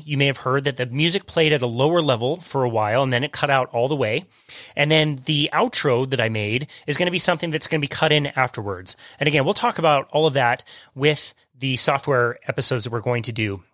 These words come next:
But all of this to say, this podcast mixer was expensive, but it is absolutely amazing. I wanna say I paid six hundred dollars for this, but it does everything for me.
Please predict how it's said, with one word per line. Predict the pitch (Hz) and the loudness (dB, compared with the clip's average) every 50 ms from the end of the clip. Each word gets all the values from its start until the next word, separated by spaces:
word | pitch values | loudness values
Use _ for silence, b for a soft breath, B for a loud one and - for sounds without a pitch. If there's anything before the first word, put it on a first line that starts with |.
| _ _ _ _ _ _ _ _ _ _ _ | _ _ _ _ _ _ _ _ _ _ _
But | - 160 156 | -4 0 2
all | 151 185 | 4 2
of | 208 190 | 2 2
this | 196 190 - - | -2 -4 -4 0
to | 180 | 0
say, | - - 151 131 123 113 110 B B B B B B B B B | 0 2 2 2 2 0 -2 B B B B B B B B B
this | 131 117 113 123 160 190 220 208 - - - - - _ | -20 -20 -4 2 2 2 4 2 0 -2 -2 -6 -12 _
podcast | - 170 165 - - - 147 139 - | -4 -4 -4 -2 -2 -2 -2 -2 0
mixer | 143 143 - - - 185 185 202 196 b b b b b b 135 | -2 -2 0 0 -2 0 -2 -4 -6 b b b b b b _
was | 139 143 131 131 120 - - - | 0 0 2 2 0 -2 -4 -4
expensive, | - 135 - - - - - 151 165 170 - - 202 202 196 190 - 135 | -8 -4 0 0 0 2 2 2 2 2 2 0 0 0 0 -6 -10 -6
but | 117 143 135 - | -4 -4 -4 -2
it | - 139 151 165 | -2 0 2 2
is | 165 147 - - - | 4 2 0 -2 -4
absolutely | 143 147 160 156 - - 165 160 160 143 143 143 139 135 131 135 - | -2 -2 0 2 0 0 0 -4 -6 -4 -4 -2 -2 -2 -2 -4 -6
amazing. | - 123 120 120 120 120 120 113 107 95 98 87 85 80 - _ _ _ _ _ _ | -6 -4 -4 0 2 2 2 2 0 -2 -4 -8 -10 -16 -20 _ _ _ _ _ _
I | - | -2
wanna | 123 117 139 147 175 202 | 0 2 2 2 2 4
say | 196 - - 175 170 165 160 160 160 160 | 2 2 2 4 2 2 2 2 0 -2
I | - 143 | -2 -6
paid | 123 - - - 160 147 147 143 143 135 127 | -8 -8 -6 -2 0 2 2 2 0 2 2
six | - - - - - | 2 0 2 0 -2
hundred | - 175 156 135 | -2 -2 -2 0
dollars | 131 123 127 151 165 - | 0 2 2 2 0 -2
for | - - 170 | -4 -6 -4
this, | 165 180 208 - - - - B B B B B B B _ | -4 -2 0 0 -2 -2 -4 B B B B B B B _
but | 165 160 | -2 0
it | 151 143 131 | 0 0 0
does | - 156 165 170 160 160 - - | 2 2 2 2 2 0 0 0
everything | 160 139 156 151 - 151 131 | 0 0 0 -2 -2 -4 -8
for | - - 160 156 156 | -2 0 0 0 2
me. | 160 156 156 156 151 | 2 2 2 2 0